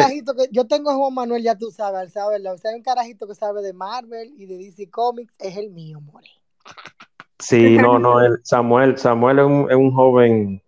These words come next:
Speaker 2: eh, que realmente, es más, es más, yo creo que Marvel debe de, de, de contratarlo, porque de verdad que la narrativa que él tiene sobre, sobre la, el, el conocimiento y la intríngulis de ese mundo,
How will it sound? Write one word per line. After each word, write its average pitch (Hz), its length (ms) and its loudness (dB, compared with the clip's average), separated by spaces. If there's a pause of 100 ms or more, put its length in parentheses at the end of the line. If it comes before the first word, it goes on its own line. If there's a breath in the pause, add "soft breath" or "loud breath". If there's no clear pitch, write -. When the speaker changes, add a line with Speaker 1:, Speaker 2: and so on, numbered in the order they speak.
(120)
Speaker 2:
eh, - 640 -2
que 113 140 2
realmente, 120 680 4
es 139 100 4
más, 131 300 2
es 151 180 2
más, - 440 0 (180)
yo 117 140 2
creo 147 180 2
que 151 100 4
Marvel 135 460 4
debe 139 260 6
de, 113 220 4 (100)
de, 104 240 -8 (760)
de 120 140 2
contratarlo, 104 760 0 (500)
porque 104 220 -2
de 107 120 6
verdad 107 260 6
que 127 80 2
la 123 120 4
narrativa 117 520 4
que 135 60 4
él 120 100 0
tiene 123 260 4
sobre, 117 440 4
sobre 113 340 4
la, 110 180 4
el, 104 380 0 (540)
el 113 160 2
conocimiento 120 840 4
y 131 80 6
la 127 80 6
intríngulis 120 1000 2
de 110 140 6
ese 123 180 4
mundo, 107 580 2